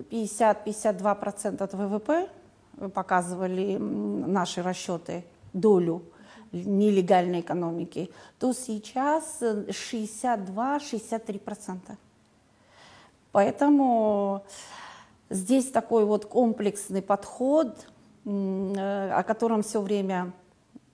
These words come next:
м, говорим. Нужен обязательно комплексный подход для решения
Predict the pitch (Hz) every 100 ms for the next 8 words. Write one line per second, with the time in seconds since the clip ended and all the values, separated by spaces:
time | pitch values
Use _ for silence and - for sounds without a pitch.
0 | _ 208 196 196 190 185 196 277 440 -
1 | - _ - - - - - - _ _
2 | - 196 202 208 277 262 233 190 185 233
3 | 233 214 202 214 214 - - - 208 -
4 | 196 185 196 214 247 226 220 208 202 208
5 | -